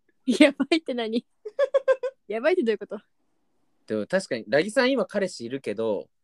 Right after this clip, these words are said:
Speaker 1: うん。
Speaker 2: その、いない状態で、
Speaker 1: うん。
Speaker 2: こう、二十七という年齢で、
Speaker 1: <laughs> うん、重くのしかかってきたよ。
Speaker 2: なんか、告白するとか、逆にされるって、
Speaker 1: うん。うん。
Speaker 2: 結構状況違いますよね。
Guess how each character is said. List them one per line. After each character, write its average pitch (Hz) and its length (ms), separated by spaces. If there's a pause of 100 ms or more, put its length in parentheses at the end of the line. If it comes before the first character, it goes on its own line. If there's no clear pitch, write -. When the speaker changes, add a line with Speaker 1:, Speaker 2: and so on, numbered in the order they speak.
(160)
Speaker 1:
う 247 80
ん。 208 180 (460)
Speaker 2:
そ - 120
の、 101 220 (100)
い 147 140
な 226 180
い 247 240 (800)
状 190 280
態 190 280
で、 170 380 (160)
Speaker 1:
う 220 80
ん。 196 240 (240)
Speaker 2:
こ 110 120
う、 - 20
二 208 200
十 139 320
七 147 440 (440)
と 233 140
い 240 120
う 98 40
年 254 260
齢 117 300
で、 135 320 (140)
Speaker 1:
<laughs> - 100
う 226 140
ん、 - 20
重 233 180
く 294 120
の 277 120
し - 80
か 269 80
か 269 100
っ 262 40
て 208 100
き - 80
た - 80
よ。 - 160 (480)
Speaker 2:
な 190 120
ん - 40
か、 - 140 (320)
告 - 200
白 185 220
す - 180
る 220 140
と 135 140
か、 95 220
逆 123 200
に - 60
さ 220 220
れ 156 120
る 160 180
っ - 80
て、 95 440
Speaker 1:
う 220 80
ん。 220 80
う 214 60
ん。 208 60 (340)
Speaker 2:
結 151 120
構 123 80
状 170 220 (240)
況 160 260
違 165 40
い - 20
ま 170 100
す - 120
よ 85 80
ね。 73 200